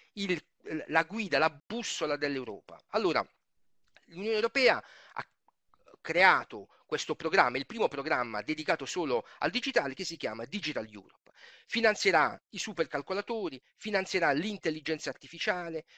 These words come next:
finanzierà la cyber security, finanzierà, ehm, progetti nel campo delle competenze digitali avanzate, quindi <coughs> tutto ciò che, ehm, può essere, eh, favorire la ricerca, l'innovazione nel mondo dell'università.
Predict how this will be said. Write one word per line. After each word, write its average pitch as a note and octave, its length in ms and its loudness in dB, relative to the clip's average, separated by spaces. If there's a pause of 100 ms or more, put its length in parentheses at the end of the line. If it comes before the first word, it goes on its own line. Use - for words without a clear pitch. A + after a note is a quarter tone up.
(140)
finanzierà F#3 840 2
la C#3+ 180 -2
cyber E3 360 4
security, G#3+ 800 -10 (640)
finanzierà, G#3+ 800 4
ehm, D3+ 380 -2
progetti F#3+ 720 0
nel E3+ 240 -4
campo F3 280 2
delle D3+ 180 -2
competenze E3 580 -4
digitali D3 440 0
avanzate, C#3 680 0
quindi F#3+ 360 -6 (220)
<coughs> - 720 -6 (320)
tutto A3 260 2
ciò G3+ 220 2
che, D#3+ 300 2 (240)
ehm, B2 1000 -2 (640)
può D3 160 -2
essere, C3 520 0
eh, C3 100 -6
favorire D#3 720 0
la C#3 120 2
ricerca, D3+ 460 2
l'innovazione C#3+ 580 -2
nel B2+ 140 -6
mondo D3 260 -4
dell'università. C3 800 -2